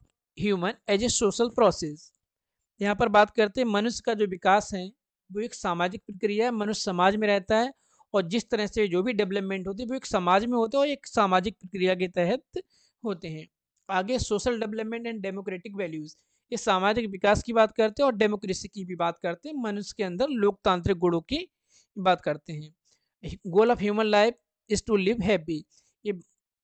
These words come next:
बात करते हैं कि मनुष्य जीवन का जो उद्देश्य है वो क्या है, सुखपूर्वक जीवन जीना। ठीक है, अगला है social skill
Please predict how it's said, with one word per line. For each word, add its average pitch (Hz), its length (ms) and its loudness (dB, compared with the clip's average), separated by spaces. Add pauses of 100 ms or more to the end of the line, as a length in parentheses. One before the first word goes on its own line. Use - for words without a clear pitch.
(120)
बात 196 260 6
करते 220 300 0
हैं 220 80 -8
कि 226 60 -4
मनुष्य 220 420 -4
जीवन 190 320 -2
का 202 100 0
जो 190 120 2
उद्देश्य 190 480 -4
है 208 60 -6
वो 202 100 -4
क्या 220 220 -4
है, 262 100 -4
सुखपूर्वक 185 680 -6
जीवन 165 360 -6 (380)
जीना। 160 420 -2 (960)
ठीक 277 140 -10
है, 277 100 -6 (2000)
अगला 214 320 8
है 254 220 0 (240)
social 226 440 6
skill 247 280 -4